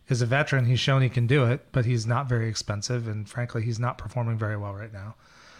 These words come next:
Um, and w-, I wanna talk through how you use the system then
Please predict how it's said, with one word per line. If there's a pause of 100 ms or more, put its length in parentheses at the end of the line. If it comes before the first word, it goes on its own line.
(220)
Um, (380)
and
w-,
I
wanna
talk
through
how
you
use
the
system
then